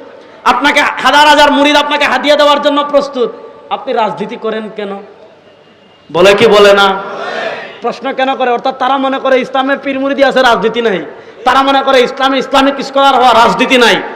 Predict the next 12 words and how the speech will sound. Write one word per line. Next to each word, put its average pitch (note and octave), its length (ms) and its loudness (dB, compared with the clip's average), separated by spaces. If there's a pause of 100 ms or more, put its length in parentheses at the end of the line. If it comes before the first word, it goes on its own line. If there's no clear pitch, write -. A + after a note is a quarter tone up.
(120)
না, A3+ 400 4 (640)
পীর D#4+ 200 4
মুরিদি, D4+ 460 2
এটা D#4 140 4
যেমন E4+ 220 2
ইসলামে C4+ 400 0 (100)
আছে, G3+ 180 -2 (480)
জিকির, D4+ 340 0
এটাও D4+ 340 6
যেমন D#4+ 180 2
ইসলামে C4+ 500 -2
আছে, G#3+ 180 0